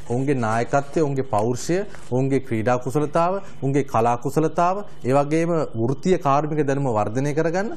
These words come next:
අවස්ථාවක් දෙන්න වේදිකාවක් තනන්න තමයි මේ ජාතික තරුණ සේවා සභාව නිර්මාණය කරේ. එහෙම නැතුව දේශපාලනික මුහුණුවරක් තරුණ තරුණියන්ට ලබා දෙන්න නෙමෙයි ජාතික තරුණ සේවා සභාව නිර්මාණය කරේ. දේශපාලනික මුහුණුවරට එක්සත් ජාතික පක්ෂ, ජාතික යෝන් පෙරමුණ තියෙනවා. ශ්‍රී ලංකා නිදහස් පක්ෂයට ශ්‍රී ලංකා නිදහස් පක්ෂයේ තරුණ සංවිධානය තියෙනවා.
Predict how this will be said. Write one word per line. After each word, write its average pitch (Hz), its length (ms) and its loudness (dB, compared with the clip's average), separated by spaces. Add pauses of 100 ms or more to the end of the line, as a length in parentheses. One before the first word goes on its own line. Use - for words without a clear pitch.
(260)
අවස්ථාවක් 180 760 2
දෙන්න 202 280 0
වේදිකාවක් 190 640 2
තනන්න 185 260 0
තමයි 196 260 0
මේ 208 120 -2
ජාතික 160 340 2
තරුණ 160 160 0
සේවා 156 180 -2
සභාව 165 200 2
නිර්මාණය 135 440 0
කරේ. - 220 -8 (380)
එහෙම 135 240 2
නැතුව 185 420 0
දේශපාලනික 185 680 2
මුහුණුවරක් 185 520 0 (260)
තරුණ 156 240 2
තරුණියන්ට 170 300 2
ලබා 165 240 4
දෙන්න 165 160 0
නෙමෙයි 170 200 0
ජාතික 143 260 0
තරුණ 143 180 0
සේවා 147 180 -2
සභාව 156 220 0
නිර්මාණය 113 440 -2
කරේ. - 200 -10 (500)
දේශපාලනික 185 600 2
මුහුණුවරට 185 520 0
එක්සත් 170 340 0
ජාතික 170 260 2
පක්ෂ, 170 320 0
ජාතික 165 300 2
යෝන් 151 200 2
පෙරමුණ 147 340 2
තියෙනවා. 85 280 -6 (200)
ශ්‍රී 139 220 0
ලංකා 156 260 2
නිදහස් 160 320 0
පක්ෂයට 170 360 0
ශ්‍රී 160 160 0
ලංකා 156 220 0
නිදහස් 147 340 0
පක්ෂයේ 165 280 0
තරුණ 156 200 2
සංවිධානය 120 480 0
තියෙනවා. - 260 -8